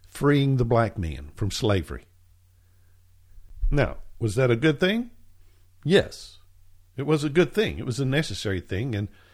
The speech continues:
even our founding fathers knew that that had to take place. They just couldn't deal with it at the time. It was necessary, but we're talking about prophecy now, folks. We're talking about government. You see, the black man comes from Africa, and Africa is cursed. All you have to do is go look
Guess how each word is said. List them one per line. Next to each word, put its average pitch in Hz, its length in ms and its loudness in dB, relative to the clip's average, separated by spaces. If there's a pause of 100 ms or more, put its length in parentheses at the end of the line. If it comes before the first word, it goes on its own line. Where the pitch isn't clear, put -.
(160)
even 143 240 0
our 131 100 2
founding 147 380 0
fathers 220 480 0
knew 123 180 0
that 110 200 -4
that 101 160 -2
had 117 280 -6
to - 60 -18
take - 260 -2
place. 78 460 -2
They 90 140 -4
just 92 200 -8
couldn't 110 220 0
deal 123 180 2
with 87 180 -2
it 92 120 -6
at 98 140 -6
the - 80 -10
time. - 300 -8 (720)
It 117 80 -6
was 101 160 -4
necessary, 143 420 0
but 92 140 -10
we're 180 140 -2
talking 185 320 -2
about - 200 -6
prophecy - 460 -8
now, - 220 -14
folks. - 420 -18 (100)
We're 151 100 -6
talking 131 260 -6
about 82 180 -8
government. 95 500 -6 (1000)
You 120 80 -2
see, 180 160 4
the 131 100 4
black 202 300 2
man 123 200 0
comes 151 220 -2
from 131 140 -4
Africa, - 360 -6
and 92 100 -4
Africa 151 380 -6
is 101 120 -4
cursed. - 280 -4 (220)
All 196 100 -2
you 247 120 0
have 151 140 -2
to 107 80 -6
do 226 360 -2 (300)
is - 140 -4
go 147 120 4
look 139 400 4